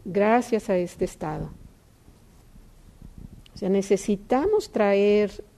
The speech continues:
los beneficios de la meditación, del cojín,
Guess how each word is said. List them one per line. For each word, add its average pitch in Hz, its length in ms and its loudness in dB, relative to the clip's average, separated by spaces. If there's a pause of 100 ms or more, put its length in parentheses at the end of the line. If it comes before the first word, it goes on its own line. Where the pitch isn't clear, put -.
(240)
los 196 220 0
beneficios 190 1160 0
de 196 200 4
la 180 240 0 (300)
meditación, 202 880 2
del 190 220 2
cojín, 254 680 0